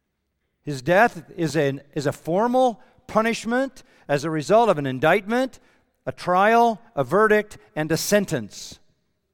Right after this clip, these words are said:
He was formally punished. He was scourged, lashed with whips, slashing his body into ribbons of bleeding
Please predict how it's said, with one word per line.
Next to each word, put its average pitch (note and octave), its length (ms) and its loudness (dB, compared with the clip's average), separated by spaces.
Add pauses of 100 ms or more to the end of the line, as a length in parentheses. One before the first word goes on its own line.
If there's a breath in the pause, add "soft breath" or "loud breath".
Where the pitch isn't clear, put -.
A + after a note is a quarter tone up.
(340)
He E3+ 140 -4
was D#3+ 240 0
formally G#3 800 0 (540)
punished. - 800 -8 (2750)
He A2+ 100 -20
was A#2 160 -14
scourged, D3+ 680 -4 (140)
lashed C#3 520 -6
with B2 280 -10
whips, B2+ 400 -8
slashing C3+ 580 -10
his G#2+ 140 -12
body A#2+ 440 -8 (300 soft breath)
into G#2+ 160 -12
ribbons A2+ 400 -10
of F#2+ 340 -18
bleeding A2+ 560 -10